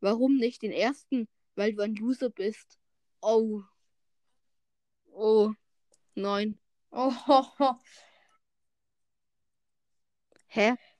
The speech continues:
Speaker 1: Der ist
Speaker 2: Ähm,
Speaker 1: richtig
Speaker 2: ja,
Speaker 1: Low-Joke.
Speaker 2: neun. Was hast du da? Nee, ach so, ich, ich hab ihn falsch verstanden. Nee, ich würd nicht neun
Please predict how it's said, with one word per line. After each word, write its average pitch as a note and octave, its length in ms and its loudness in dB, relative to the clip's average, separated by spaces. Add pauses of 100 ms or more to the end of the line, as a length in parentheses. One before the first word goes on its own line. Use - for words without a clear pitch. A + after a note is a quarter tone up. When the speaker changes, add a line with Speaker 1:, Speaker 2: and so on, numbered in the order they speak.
(160)
Speaker 1:
Der G#3+ 120 4
ist C4 60 2
Speaker 2:
Ähm, C4 60 -2
Speaker 1:
richtig C4+ 200 -6
Speaker 2:
ja, A3 220 -2
Speaker 1:
Low-Joke. G#3 200 -8
Speaker 2:
neun. A3 440 -8 (4000)
Was C#4+ 200 2
hast E4+ 220 -8
du C4 60 -8
da? B3 100 -6 (220)
Nee, C#4 300 -6 (360)
ach B3+ 160 -2
so, - 280 -2 (100)
ich, - 260 -10 (460)
ich - 120 -6
hab D4 120 0
ihn C4 120 -4
falsch C4 200 -4
verstanden. B3 580 -8
Nee, A#3+ 320 -6
ich - 180 -12
würd A#3 200 -6
nicht A3+ 280 -6
neun A3+ 320 -6